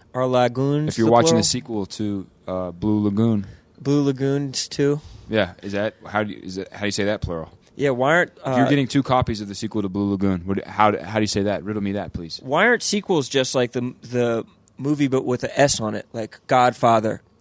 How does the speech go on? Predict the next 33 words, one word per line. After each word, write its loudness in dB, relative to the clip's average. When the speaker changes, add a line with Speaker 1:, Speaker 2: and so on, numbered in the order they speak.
Speaker 1:
Godfathers? 6
Speaker 2:
Because -18
then -8
you -2
run 2
into 2
the -4
trilogy 2
problem. -6
Speaker 1:
Fast 4
and -4
Furious. 2
Fast 2
and -6
Furious 2
is -8
Speaker 2:
With -10
the -8
Fast 2
and -6
Furi-, 4
Furii. 0
Speaker 1:
Fa-, 6
<laughs> 8
Fast 4
and 2
Furii. 4
Uh, 0
that's, -2
that's -2
damn 4
good 4
stuff. 0